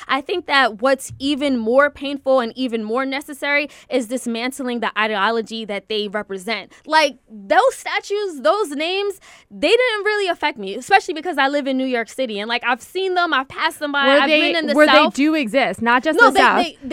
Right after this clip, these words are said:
Speaker 1: they, but they do exist. But the thing that really affects me is institutionalized racism. The fact that we have a president that's trying to dismantle affirmative action. Like, those are the things that are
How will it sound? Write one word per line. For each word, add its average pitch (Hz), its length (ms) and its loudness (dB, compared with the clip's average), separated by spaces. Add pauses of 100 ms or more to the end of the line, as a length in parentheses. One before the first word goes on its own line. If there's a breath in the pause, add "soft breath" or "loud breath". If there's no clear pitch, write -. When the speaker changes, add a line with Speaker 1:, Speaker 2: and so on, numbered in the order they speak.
(140)
Speaker 1:
they, - 80 -
but 311 240 0
they 339 160 -4
do 320 180 -4
exist. 247 560 -4
But 262 320 0
the 285 100 0
thing 403 280 -2
that 330 180 0
really 339 300 -2
affects - 420 -4
me 440 180 -4 (280 loud breath)
is 320 160 -2
institutionalized 311 1040 0
racism. 233 640 -2
The 254 80 -2
fact 320 260 -4
that 302 140 -2
we 302 60 -8
have 302 180 0
a 262 80 -4
president 277 500 -4
that's 262 160 -4
trying 277 220 -2
to 233 80 -4
dismantle 262 400 -8 (240)
affirmative 262 540 0
action. 240 400 -4
Like, 233 220 -6
those 381 360 -6
are 285 260 4 (260 loud breath)
the 269 120 4
things 320 320 -4
that 277 180 -4
are 262 120 -4